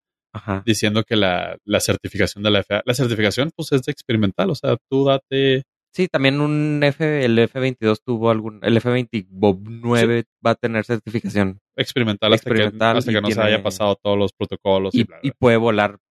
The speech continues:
Speaker 1: legalmente por la F A A.
Speaker 2: Sí. Sí, o
Speaker 1: Ok.
Speaker 2: sea, la, mientras sea, mientras esté en fase de pruebas y todo, va a ser experimental y puede volar.
Speaker 1: Ajá.
Speaker 2: Eh,
Speaker 1: Oh.
Speaker 2: sí. No, yo
Speaker 1: Ok.
Speaker 2: no le veo futuro. Creo que es más viable que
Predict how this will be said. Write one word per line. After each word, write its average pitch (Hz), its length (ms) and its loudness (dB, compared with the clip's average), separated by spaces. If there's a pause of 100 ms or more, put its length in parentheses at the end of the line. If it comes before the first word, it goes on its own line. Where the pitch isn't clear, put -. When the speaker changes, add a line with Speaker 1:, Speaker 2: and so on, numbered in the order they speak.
(800)
Speaker 1:
legalmente 104 520 0
por 101 180 -2 (460)
la 90 220 2
F 101 260 -2
A 90 300 -2
A. - 80 -16 (160)
Speaker 2:
Sí. - 180 4
Sí, - 60 -6 (500)
o 190 60 -12 (100)
Speaker 1:
Ok. 165 60 2
Speaker 2:
sea, 160 120 2 (220)
la, 113 140 -2
mientras 113 260 0
sea, 110 160 2 (400)
mientras 104 240 0
esté - 140 -4
en 101 80 -8
fase 110 220 -2
de 107 60 2
pruebas 101 440 0
y - 20 -20
todo, 160 340 -2
va 135 120 0
a - 20 2
ser 123 140 0
experimental 104 600 0
y 143 60 -10
puede 110 220 0
volar. 104 260 -2
Speaker 1:
Ajá. 98 240 -2 (1500)
Speaker 2:
Eh, 104 540 2
Speaker 1:
Oh. 104 40 -8
Speaker 2:
sí. - 340 -2 (1400)
No, 139 180 0
yo 147 200 4
Speaker 1:
Ok. 165 80 0
Speaker 2:
no 180 220 0
le 185 200 0
veo 175 140 2
futuro. 160 540 -2
Creo 151 200 0
que 120 480 2
es 120 100 -4
más 127 240 0
viable 120 380 2
que 95 420 0